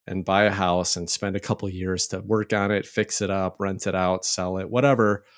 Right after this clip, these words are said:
And all of that, when I'm do, I do a lot of the work myself. Like, I like to be hands-on, doing repairs on, doing electrical, doing plumbing, doing drywall,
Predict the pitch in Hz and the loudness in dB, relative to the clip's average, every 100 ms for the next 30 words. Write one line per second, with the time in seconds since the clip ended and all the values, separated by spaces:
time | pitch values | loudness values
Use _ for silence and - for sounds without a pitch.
0 | - _ - 135 127 - 160 175 123 113 | -20 _ 0 4 4 4 6 8 8 8
1 | 113 117 127 117 117 139 123 135 127 147 | 6 4 4 6 6 6 4 4 4 4
2 | 175 143 127 123 120 120 120 110 143 98 | 4 6 6 4 2 0 -2 0 0 -2
3 | - 92 95 107 117 113 113 107 104 98 | -6 -6 0 0 2 0 0 -4 -2 0
4 | 101 95 95 98 98 101 104 104 98 - | 0 0 -2 -2 -2 -4 -4 -2 -6 -4
5 | 101 95 98 95 107 110 95 92 - 101 | -2 -2 -2 -2 -2 -2 -2 -6 -8 -8
6 | 95 104 101 101 101 101 95 92 - 113 | -6 -4 -6 -4 -2 -2 -2 -4 -6 -2
7 | 110 92 92 101 104 92 85 | -2 -2 -2 -2 -2 -2 -2